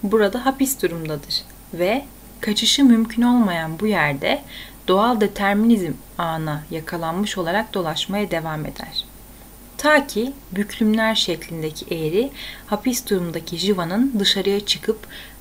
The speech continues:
saf kozmik ilkeler alemine yükselmesi için açılıncaya kadar. Bu oluncaya kadar Jiva dışarı akan ırmağın yüzeyinde yüzer. Onunla beraber hareket eder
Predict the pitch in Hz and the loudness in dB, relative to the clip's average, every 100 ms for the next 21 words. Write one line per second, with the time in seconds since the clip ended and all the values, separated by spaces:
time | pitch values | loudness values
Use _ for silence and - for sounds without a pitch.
0 | - - 269 269 - 226 208 214 233 202 | -6 2 4 4 0 0 2 4 2 -2
1 | 190 - 190 190 - 170 160 156 156 165 | -10 -4 -2 0 0 -2 -2 -4 -4 -6
2 | 165 - 185 170 175 175 170 - 262 - | -8 -6 -4 -4 -4 -4 -4 0 -2 -4
3 | - 175 180 170 170 165 160 147 - - | -10 -6 -4 -6 -8 -8 -10 -10 -10 -10
4 | - - - - - - - - - - | -14 -18 -20 -20 -20 -20 -20 -20 -20 -20
5 | - - - - - - - - - 240 | -20 -20 -20 -20 -20 -20 -20 -20 -4 0
6 | 294 320 294 302 277 214 190 - 160 170 | 2 4 4 6 6 6 4 -4 0 2
7 | 202 220 233 185 220 208 - 214 226 208 | 2 4 4 4 2 2 2 2 0 -2
8 | - 170 165 165 165 170 202 185 165 170 | -2 -4 -4 -6 -4 -2 0 0 0 -2
9 | 170 165 160 156 156 147 147 - - - | -4 -4 -4 -4 -6 -6 -8 -12 -14 -20
10 | - - - - - - 202 220 233 214 | -20 -20 -20 -20 -20 0 4 8 8 6
11 | 170 160 160 165 214 196 175 160 - 165 | 0 -2 -2 -2 -2 -2 -4 -4 -8 -8
12 | 156 147 151 | -8 -6 -8